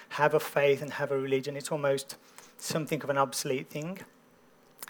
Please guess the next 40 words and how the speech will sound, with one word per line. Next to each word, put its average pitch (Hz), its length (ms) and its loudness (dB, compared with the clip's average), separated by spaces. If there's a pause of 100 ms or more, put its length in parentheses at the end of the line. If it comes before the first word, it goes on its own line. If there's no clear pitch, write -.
(260)
To 196 100 0
which 208 180 4
my 170 140 8
friend 208 460 4
then 160 160 6
went 151 120 4
on 139 100 0
to - 80 -6
say, 160 140 0
Well, 160 160 2
I 196 120 8
know 226 140 2
this 214 140 0
guy 156 280 2
at 143 120 0
Cadbury 180 720 -4 (640)
who 156 400 2 (420)
actually 175 380 0
his 185 340 -4
faith 165 480 0
is 135 80 -6
so - 280 2
important 156 540 -4
to 147 100 -4
him, 131 180 -2
and 139 100 -4
it - 100 -8 (280)
really 165 160 2
shapes 160 400 4
his 156 120 -2
worldview, 143 520 4
it - 60 -8
shapes 165 300 0
how 151 120 4
he 147 260 -4 (260)
engages 143 500 4
in 139 100 -6
business, 139 400 0
and, 160 260 -6
and 151 300 -8